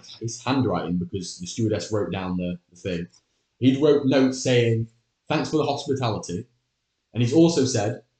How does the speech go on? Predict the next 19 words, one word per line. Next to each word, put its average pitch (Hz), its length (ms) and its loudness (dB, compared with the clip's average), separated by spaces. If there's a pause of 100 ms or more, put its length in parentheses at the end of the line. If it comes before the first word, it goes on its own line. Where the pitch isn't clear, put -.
"The 123 100 2
drawing 160 380 8
composed 135 420 0
by 127 140 0
the 110 120 0
F 117 180 -4
B 117 100 0
I 90 200 -2
doesn't 110 280 -4
re-, 104 80 -6 (180)
represent 117 440 -4
the - 60 -16
truth, 95 280 -6 (340)
like, 82 160 -12 (260)
of 101 140 -6
what 110 160 -2
he 107 80 -2
looks - 240 -4
like." 87 220 -8